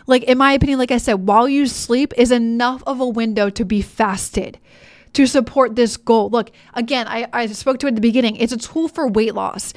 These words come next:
If your jam is just to lose weight, then cool. Intermittent fasting may help you. I know it helped my dad. He did it. But then I, in previous podcasts, I've alluded to, I'm like, "Yo, dad, you gotta start strength training. You gotta start building muscle."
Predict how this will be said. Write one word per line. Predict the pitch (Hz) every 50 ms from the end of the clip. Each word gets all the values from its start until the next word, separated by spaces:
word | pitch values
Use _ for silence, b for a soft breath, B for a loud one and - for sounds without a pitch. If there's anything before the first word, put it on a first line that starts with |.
| B B B B B B B
If | 254 277 254 214
your | 233 226 247 294 339 262
jam | 226 269 262 269 269 269 233
is | 226 208 175 - -
just | - 269 262 269 302 285 - -
to | 311 277
lose | 262 277 277 247 220 214
weight, | 208 208 220 277 330 320 b b b -
then | 320 311 269
cool. | - - - 311 285 233 190 - b b b b
Intermittent | - 262 262 - 294 269 285 269 233 240
fasting | - 233 233 233 - - 254 226 208 214 214
may | 220 220 214 220
help | 214 190 214 214 208 - -
you. | 208 190 175 - -
I | - 220
know | 214 240 247 247
it | 240
helped | 226 294 - 277
my | 269 247 240
dad. | 196 220 233 302 311 277 240 220
He | - - 233 247 285
did | 269 240 254 220 254
it. | 302 320 - - - B B B B B B
But | - 285 262 226
then | 247 269 269 262 240 - _ - -
I, | - 233
in | - 240 220 202
previous | - 262 262 226 240 233 226 -
podcasts, | - 277 285 277 - 240 - -
I've | - 220 220 208
alluded | 208 202 240 302 285 247 -
to, | 240
I'm | 220 214
like, | 214 202 196
"Yo, | 240 240 214
dad, | 208 - - - 240 226 190 196 - _
you | - 208 226 214
gotta | - 240 240 240
start | 233 - - - 247 240 226 -
strength | - - - - - 240 233 226 214 -
training. | - - - 214 - 190 190 208
You | 214 226 214
gotta | 247 233 233 233
start | - 262 233 214 196
building | - 226 220 214 214 196 196 196
muscle." | 208 220 226 - - 202 185 185